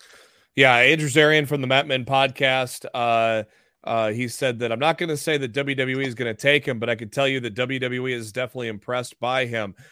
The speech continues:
Uh, there's no way around it. I got a message last night while he was coming out,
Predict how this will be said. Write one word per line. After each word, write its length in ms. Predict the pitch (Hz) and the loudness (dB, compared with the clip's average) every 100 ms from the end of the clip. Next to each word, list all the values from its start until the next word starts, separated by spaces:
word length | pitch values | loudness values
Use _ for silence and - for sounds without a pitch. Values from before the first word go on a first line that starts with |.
| _ - | _ -2
Uh, 140 | 117 | 0
there's 240 | 117 113 | 0 -4
no 160 | 113 127 | -4 -2
way 180 | 123 123 | 2 2
around 460 | 110 107 120 131 | 0 -2 -2 -2
it. 100 | 113 104 | -4 -6
I 80 | |
got 200 | 107 135 | -2 0
a 80 | 139 | 0
message 480 | 120 131 131 135 113 | -2 -6 -6 -10 -8
last 300 | 120 123 - | -6 -6 -6
night 200 | 120 120 | -6 -6
while 240 | 113 117 | -4 -2
he 100 | 131 | -4
was 200 | 139 123 | -6 -10
coming 320 | - 131 127 120 | -6 -6 -4 -2
out, 240 | 120 | -2